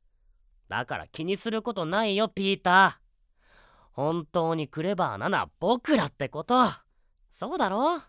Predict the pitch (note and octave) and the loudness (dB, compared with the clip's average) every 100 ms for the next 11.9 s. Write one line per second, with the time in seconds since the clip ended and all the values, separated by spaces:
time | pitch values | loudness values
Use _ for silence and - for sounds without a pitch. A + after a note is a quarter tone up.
0 | _ _ _ _ _ _ _ _ _ _ | _ _ _ _ _ _ _ _ _ _
1 | _ _ _ _ _ _ _ _ _ _ | _ _ _ _ _ _ _ _ _ _
2 | _ _ _ _ _ _ _ _ _ _ | _ _ _ _ _ _ _ _ _ _
3 | _ G4+ C#4 B3+ A3 A3+ A3 A#3 A#3+ B3 | _ -8 -6 -4 -4 -4 -6 -6 -6 -8
4 | C4+ - - - _ _ _ _ _ _ | -10 -10 -12 -14 _ _ _ _ _ _
5 | _ C5 G#4 B3 G#3 A3 F4+ - D#4 D4+ | _ _ -12 -10 -8 -8 -8 -10 -10 -10
6 | - _ _ _ G4+ E4+ F4 E4+ E4 G4+ | -14 _ _ _ -12 -8 -8 -8 -4 -2
7 | F4 - _ _ _ _ _ _ _ _ | -4 -10 _ _ _ _ _ _ _ _
8 | _ _ - - - - - - _ _ | _ _ -18 -14 -12 -12 -14 -20 _ _
9 | - _ _ _ _ D4+ C#4 A#3+ C#4+ C4+ | -20 _ _ _ _ -6 4 8 10 10
10 | A#3+ F#3+ - C#4+ B3 - _ _ - G3 | 8 6 -2 -10 -10 -16 _ _ -20 -10
11 | A#3+ C4+ - - A3 A#3 A#3+ B3 | 0 2 4 2 4 4 4 2